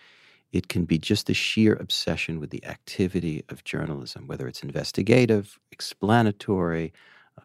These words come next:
commentary, uh, criticism. Those are the people that I, I really, I look for,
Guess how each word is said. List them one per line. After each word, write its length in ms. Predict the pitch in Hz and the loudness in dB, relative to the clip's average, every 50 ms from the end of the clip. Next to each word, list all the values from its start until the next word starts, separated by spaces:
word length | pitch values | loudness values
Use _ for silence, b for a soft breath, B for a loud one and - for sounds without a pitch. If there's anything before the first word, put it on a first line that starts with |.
| _ - | _ -10
commentary, 1160 | - - - 127 123 120 113 107 98 - - 110 98 90 90 85 82 78 78 78 78 - _ _ - | -4 2 6 8 10 10 10 8 8 6 2 0 0 2 2 0 -2 -2 -6 -8 -10 -14 _ _ -14
uh, 220 | 73 67 65 64 - _ _ _ _ _ _ _ | -14 -14 -14 -16 -18 _ _ _ _ _ _ _
criticism. 760 | - - - 131 113 110 - - 107 95 85 90 80 78 - - b b b b b b b b b | -4 4 4 6 6 6 2 2 0 0 0 0 -6 -6 -8 -10 b b b b b b b b b
Those 460 | - 95 101 123 135 147 160 165 143 143 | -2 4 8 10 10 12 10 10 8 6
are 40 | |
the 60 | 113 98 | 4 4
people 380 | - - 104 90 - - 82 | 2 2 0 0 2 0 -2
that 140 | 82 85 87 | -2 0 -2
I, 220 | 85 82 85 - - - | -2 -2 -2 -4 -6 -6
I 60 | 85 | -4
really, 560 | 85 90 92 101 104 104 98 98 90 87 - - - | -2 2 4 8 8 8 8 8 6 2 0 -4 -8
I 80 | - | -6
look 260 | 71 73 101 - - | 0 2 2 2 2
for, 380 | - - - 180 190 208 220 - | 2 2 4 6 6 6 4 0